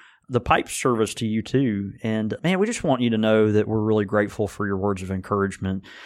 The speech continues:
and that it means a lot to us and that we, uh, we can't wait to meet you again, man. Well, David is a, uh, he's a,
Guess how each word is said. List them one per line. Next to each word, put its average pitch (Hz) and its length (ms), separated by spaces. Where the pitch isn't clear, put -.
and 104 400
that 110 200
it 107 80
means 120 260
a 107 40
lot 113 200
to - 120
us 120 520
and 107 580
that 110 280
we, 117 300
uh, 104 240
we 107 140
can't - 220
wait 135 160
to - 80
meet 135 220
you 147 80
again, 135 320
man. 104 280
Well, 131 180
David 143 380
is 117 200
a, 107 60
uh, 104 360
he's 113 200
a, 101 100